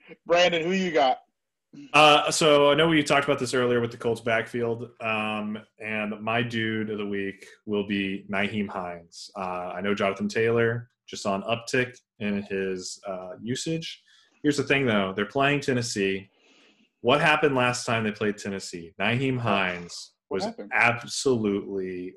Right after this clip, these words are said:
Speaker 2: manhandling them. Tennessee does not have a very good run defense. Um, it's, it's, I think it's one of the bottom five in the N F L. Um, absolutely, Nyheim Hines around the side on a wheel route.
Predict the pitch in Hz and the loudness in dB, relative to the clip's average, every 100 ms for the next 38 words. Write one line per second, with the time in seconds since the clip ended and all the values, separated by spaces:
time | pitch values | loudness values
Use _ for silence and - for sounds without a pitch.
0 | _ 98 95 101 101 101 92 90 85 82 | _ -8 -4 -4 -6 -6 -8 -10 -14 -16
1 | 82 - _ _ _ _ _ - 135 143 | -20 -20 _ _ _ _ _ -4 -2 0
2 | 160 127 117 110 113 117 110 104 101 101 | 2 2 2 2 2 0 0 2 2 2
3 | 104 98 98 95 95 95 95 - 92 95 | 0 0 0 -6 -6 -6 -8 -6 -8 -8
4 | - - _ _ _ _ _ _ 92 85 | -14 -16 _ _ _ _ _ _ -10 -8
5 | 85 85 85 _ _ - 107 - - 104 | -8 -8 -14 _ _ -18 -12 -12 -10 -10
6 | - - 101 117 107 110 107 101 98 95 | -10 -10 -6 -4 -4 -2 -2 -2 -2 -2
7 | 95 104 101 95 95 95 92 90 90 90 | 0 -2 0 0 0 -6 -8 -8 -6 -6
8 | 87 _ _ _ _ _ _ - 92 92 | -8 _ _ _ _ _ _ -8 -4 -4
9 | 90 87 - _ _ _ _ _ _ 135 | -6 -10 -20 _ _ _ _ _ _ 4
10 | 147 - 135 135 135 135 131 - - _ | 6 6 8 8 10 8 6 2 -12 _
11 | _ 110 110 117 123 110 107 107 110 113 | _ -2 0 2 0 0 0 2 0 -4
12 | - - 98 95 107 107 _ - 101 98 | -8 -8 -2 0 0 -4 _ -4 0 2
13 | 104 101 101 92 95 107 120 127 135 - | 2 0 -4 -2 -2 0 2 2 0 -6